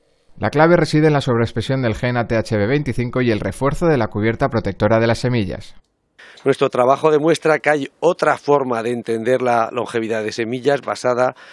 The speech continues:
Speaker 2: en generación de estructuras protectoras, no simplemente de producir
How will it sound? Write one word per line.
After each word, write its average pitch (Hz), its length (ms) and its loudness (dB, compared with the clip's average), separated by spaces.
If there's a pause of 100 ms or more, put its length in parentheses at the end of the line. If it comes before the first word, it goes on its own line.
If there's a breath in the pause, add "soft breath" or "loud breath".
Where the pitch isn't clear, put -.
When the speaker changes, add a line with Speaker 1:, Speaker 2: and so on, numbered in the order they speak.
(280 loud breath)
Speaker 2:
en 131 240 0
generación 131 680 -2
de 135 80 0
estructuras 127 720 -2
protectoras, 101 680 -6
no 113 140 -4
simplemente 127 640 -4
de 117 140 -4
producir 120 640 -6